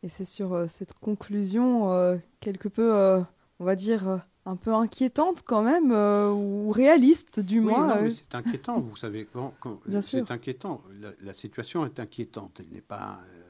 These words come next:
Speaker 1: Elle n'est pas irréversible,
Speaker 2: Non, elle
Speaker 1: mais
Speaker 2: n'est pas
Speaker 1: on est
Speaker 2: irréversible. Elle n'est pas irréversible. Le peuple juif a suffisamment de génie pour, euh, pour, euh, se garder de, d'une désunion, euh,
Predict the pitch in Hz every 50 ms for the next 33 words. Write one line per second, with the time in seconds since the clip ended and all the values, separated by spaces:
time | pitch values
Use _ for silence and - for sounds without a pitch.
0 | 85 87 90 - - - _ _ _ _ _ _ _ _ - 190 185 - 269 -
1 | - 233 226 262 269 233 233 208 - - - - 196 185 175 175 170 123 135 139
2 | 120 - 196 208 240 240 170 139 220 214 214 214 220 226 233 233 240 226 190 -
3 | - - - _ _ - 110 107 107 110 - 139 131 117 123 110 113 104 104 101
4 | - - - 147 151 131 110 101 104 104 - 107 98 - - 98 98 98 101 113
5 | 117 113 - 104 92 92 - - - 104 95 - 104 104 101 101 98 98 95 95
6 | 95 92 92 95 95 95 101 110 110 - - 98 92 87 - _ _ _ _ _
7 | _ _ _ _ - 98 98 95 95 92 87 87 87 87 90 90 90 92 _ _
8 | - 104 95 90 87 85 90 90 90 87 90 - - - - _ _ _ _ _
9 | _ 131 113 - - 117 104 98 98 101 95 95 98 107 104 101 92 90 92 92
10 | 90 87 87 87 87 98 _ _ _ _ _ _ _ _ - 101 101 98 95 95
11 | 101 95 92 98 101 98 98 101 101 101 101 95 92 87